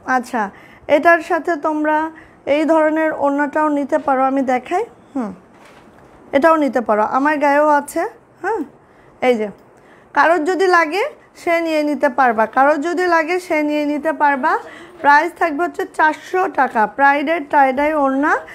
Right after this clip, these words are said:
price থাকবে চারশো টাকা, এটাতে কোনো কাজ করা নেই। এবং হচ্ছে এই যে, এই যে, তবে এই ওড়নাগুলো আমি বলবো যে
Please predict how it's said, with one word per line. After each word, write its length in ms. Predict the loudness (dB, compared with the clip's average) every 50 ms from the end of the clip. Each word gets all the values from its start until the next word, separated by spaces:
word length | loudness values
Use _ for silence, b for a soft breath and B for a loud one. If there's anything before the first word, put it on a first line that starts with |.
| B B B B -2
price 320 | 2 4 4 4 4 0 -2 -4
থাকবে 320 | -4 -4 -2 -2 -2 -2
চারশো 380 | -2 -2 -2 -2 -2 -4 -6 -6
টাকা, 240 | -6 -4 -4 -2 -4
এটাতে 300 | -2 -2 -4 -4 -4 -4
কোনো 240 | -4 -4 -4 -4 -2
কাজ 260 | 0 0 0 0 -2
করা 300 | -4 -2 0 0 2 2
নেই। 280 | 0 0 -2 -2 -4 -6 B B B B B B -6
এবং 360 | -2 -2 0 0 0 2 2 2
হচ্ছে 460 | 0 0 -2 -4 -2 0 2 2 0 -2 -6 -12 _ _ _ _ _ _ _ _ _ _ _ _ _ _ _ _ -20 -20 -20 _ _ 0
এই 120 | 2 2
যে, 180 | 2 0 -2 -4 -6 -14 -20 -20 _ _ B B B B B B B B B B -20 -20 _ _ _ _ _ _ 0 2
এই 180 | 4 4 4
যে, 180 | 2 0 0 0
তবে 300 | 2 0 2 2 2 2
এই 240 | 2 2 2 2 2
ওড়নাগুলো 500 | 0 0 0 0 -2 -2 0 0 2 2
আমি 280 | 2 2 2 0 -2
বলবো 440 | 0 0 2 2 2 2 0 0 0
যে 200 | 2 2 2 2